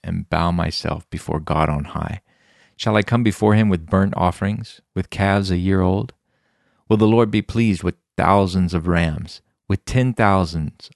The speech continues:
of rivers of oil? Shall I give my firstborn for my transgression, the fruit of my body for the sin of my soul?" He has told you, O man, what is good.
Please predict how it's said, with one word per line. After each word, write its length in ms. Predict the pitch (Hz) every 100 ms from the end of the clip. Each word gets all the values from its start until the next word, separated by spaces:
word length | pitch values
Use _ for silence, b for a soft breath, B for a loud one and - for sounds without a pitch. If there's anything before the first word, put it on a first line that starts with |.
| _
of 260 | - 85 90
rivers 460 | 95 90 85 - -
of 200 | - 78
oil? 440 | - 82 80 - _ _ b b b b
Shall 240 | - 123 110
I 80 | 104
give 220 | 120 120
my 140 | 107
firstborn 840 | 98 - 123 131 - 101 98 82 73
for 120 | 80
my 160 | 80
transgression, 840 | 80 - 82 80 80 80 - - 98 b b -
the 80 | 104
fruit 400 | - 107 113 -
of 180 | - 85
my 160 | 80
body 520 | 78 76 76 85 - _ -
for 100 | 82
the 100 | 82
sin 560 | - - 87 - 92 -
of 100 | 82
my 160 | 78 78
soul?" 460 | - 80 76 101 _ _ _ _ _ _ _ _ _ _
He 120 | 90
has 120 | 80
told 460 | - - 98 107 92
you, 160 | 85
O 60 | 78
man, 260 | 76 73 73
what 120 | 76
is 120 | 76
good. 380 | - 78 -